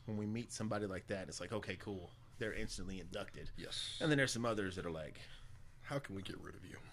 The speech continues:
Speaker 1: Yeah, can you, uh, go get me a bottle of water from, uh, Dayton? That'd be great.
Speaker 2: <laughs>
Speaker 1: But, um, so you win last year,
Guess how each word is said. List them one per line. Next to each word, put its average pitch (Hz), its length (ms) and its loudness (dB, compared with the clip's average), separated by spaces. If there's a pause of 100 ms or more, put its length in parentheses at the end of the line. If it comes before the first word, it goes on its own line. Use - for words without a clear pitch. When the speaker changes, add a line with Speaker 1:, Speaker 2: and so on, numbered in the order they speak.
(640)
Speaker 1:
Yeah, 95 380 8
can 127 220 0
you, 196 160 0 (100)
uh, 120 280 2 (120)
go 190 100 8
get 285 100 6
me 311 80 8
a 262 40 8
bottle 226 240 8
of 127 60 4
water 123 380 6
from, 107 340 2
uh, 98 280 4 (520)
Dayton? 139 380 6 (160)
That'd 123 200 8
be 120 80 6
great. - 440 6
Speaker 2:
<laughs> - 760 4
Speaker 1:
But, 101 460 2
um, 90 300 2 (480)
so 143 360 10 (1300)
you 139 100 10
win 185 220 10
last 143 360 8
year, 90 280 0